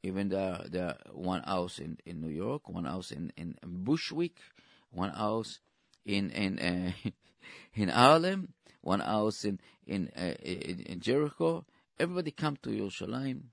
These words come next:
and celebrate over there the seven, it depends how many, uh, the holidays, and come back and found,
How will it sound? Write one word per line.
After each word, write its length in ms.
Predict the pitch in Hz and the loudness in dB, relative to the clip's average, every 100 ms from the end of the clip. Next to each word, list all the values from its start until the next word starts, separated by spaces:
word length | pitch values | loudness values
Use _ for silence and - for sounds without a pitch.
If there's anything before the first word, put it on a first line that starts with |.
| _ _ _ _ _ _ _ _ - | _ _ _ _ _ _ _ _ -6
and 180 | 95 92 | -4 -4
celebrate 840 | - 175 190 120 - 58 - - - - | 0 2 2 0 -6 -14 -18 -20 -10 -2
over 240 | 123 123 | 0 0
there 300 | 120 120 85 - | 0 0 -2 -8
the 80 | - | -16
seven, 480 | - - 104 120 107 | -14 -6 -4 -2 -4
it 120 | 98 | -6
depends 400 | 98 - 104 90 | -8 -6 -6 -4
how 100 | - | -6
many, 280 | 90 85 73 - | -6 -6 -10 -12
uh, 60 | - | -10
the 120 | - | -2
holidays, 600 | 123 147 143 147 147 - _ _ _ - _ _ _ - | 0 0 0 -2 -2 -8 _ _ _ -20 _ _ _ -6
and 160 | 98 | -6
come 260 | - 139 147 | -2 -2 -2
back 200 | 76 78 _ _ _ _ _ | -8 -10 _ _ _ _ _
and 160 | 92 90 | -6 -6
found, 680 | - 104 123 156 175 165 | -8 -6 -4 -4 -6 -8